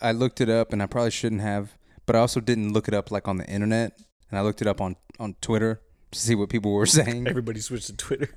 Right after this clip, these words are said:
Speaker 2: <laughs>
Speaker 1: Yeah, dog. Or what else is there? Like, YouTube. People were on the comments. Like,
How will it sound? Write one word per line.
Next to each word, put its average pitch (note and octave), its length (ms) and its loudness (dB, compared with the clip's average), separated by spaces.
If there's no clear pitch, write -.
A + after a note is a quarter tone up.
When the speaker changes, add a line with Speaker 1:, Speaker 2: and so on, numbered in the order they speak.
Speaker 2:
<laughs> - 160 -20
Speaker 1:
Yeah, D#3+ 260 6
dog. C#3+ 260 6
Or A#2 640 4
what B2+ 100 2
else C3+ 160 0
is A2+ 140 -4
there? G2+ 140 -2
Like, G2+ 200 -4
YouTube. A#2+ 640 -2
People B2 220 -2
were A#2 80 4
on A2+ 140 0
the G2+ 60 -4
comments. A2 680 -2
Like, B2+ 200 -2